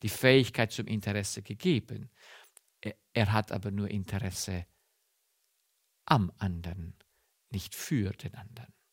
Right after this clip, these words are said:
Und das beweist die Fähigkeit, hundert Prozent Freiheit zu geben dem anderen. Das beweist, hundert Prozent Respekt zu geben für die anderen, dem anderen zu geben.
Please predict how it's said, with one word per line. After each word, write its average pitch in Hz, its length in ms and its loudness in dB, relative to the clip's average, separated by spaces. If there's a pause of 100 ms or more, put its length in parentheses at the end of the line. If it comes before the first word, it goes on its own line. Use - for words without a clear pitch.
(180)
Und 113 120 6
das 139 160 8
beweist 127 640 8 (260)
die 202 140 12
Fähigkeit, 113 1080 4 (300)
hundert 139 380 10
Prozent 110 360 2
Freiheit 101 720 4 (480)
zu 214 200 0
geben 101 600 -4 (180)
dem 143 160 0
anderen. 139 400 -6 (460)
Das 165 180 12
beweist, 156 560 12 (480)
hundert 160 440 10
Prozent 147 500 6
Respekt - 640 0 (180)
zu - 200 -6
geben 98 640 -2 (120)
für 117 440 0
die 101 200 -4
anderen, 90 380 -6
dem 101 240 2
anderen 104 420 -2
zu - 180 -16
geben. - 440 -18